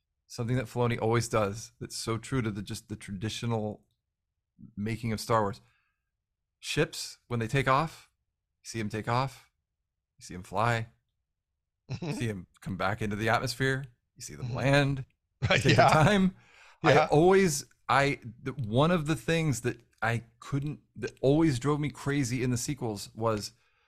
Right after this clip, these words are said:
Speaker 1: get in the ship, bang, next scene.
Speaker 2: Uh,
Speaker 1: Here we are on the planet. We just got out of our ship.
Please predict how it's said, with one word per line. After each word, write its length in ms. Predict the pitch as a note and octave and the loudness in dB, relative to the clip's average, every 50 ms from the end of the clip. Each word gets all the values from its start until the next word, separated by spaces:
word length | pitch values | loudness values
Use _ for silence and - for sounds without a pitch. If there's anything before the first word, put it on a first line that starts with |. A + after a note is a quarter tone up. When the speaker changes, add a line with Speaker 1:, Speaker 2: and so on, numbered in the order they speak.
| _ _ _ _ _ _ _ | _ _ _ _ _ _ _
Speaker 1:
get 120 | - D3+ | 0 2
in 60 | E3 F3+ | 2 4
the 60 | D#3 | 2
ship, 220 | - F3+ F#3 F3+ - A2 G2 | 4 4 2 2 2 0 4
bang, 280 | - D3 C#3 A#2+ G#2 G#2 | 6 6 6 6 4 2
next 200 | A2+ G#2+ - - | 2 0 -2 -4
scene. 260 | - G2+ E2+ D#2+ - _ _ _ _ _ _ _ _ _ _ _ _ _ _ _ _ _ - | -6 -6 -6 -8 -12 _ _ _ _ _ _ _ _ _ _ _ _ _ _ _ _ _ -10
Speaker 2:
Uh, 880 | A2 A2 A#2 B2 B2+ C3 C#3 D3 D3+ D#3+ E3+ F3 E3+ E3+ E3+ E3+ F3 F3 - _ _ _ _ _ _ _ _ _ | -4 0 2 2 4 4 6 4 4 4 2 0 -2 -4 -6 -8 -10 -14 -16 _ _ _ _ _ _ _ _ _
Speaker 1:
Here 200 | A#2+ C3+ E3 F3+ | 2 4 6 8
we 80 | F3+ G3 | 8 8
are 140 | G3+ G3 G3 | 8 8 6
on 40 | G3 | 4
the 60 | F#3 | 4
planet. 260 | - G#3+ G#3 E3+ A#2+ G#2+ | 4 4 6 6 4 4
We 40 | - | 0
just 120 | A2+ G#2 | 0 2
got 120 | D#3+ D3 D3 | 4 4 6
out 100 | D3+ D3 | 4 4
of 60 | C3+ | 2
our 60 | C3+ | 2
ship. 260 | B2 - D3+ - - | 0 2 0 -2 -2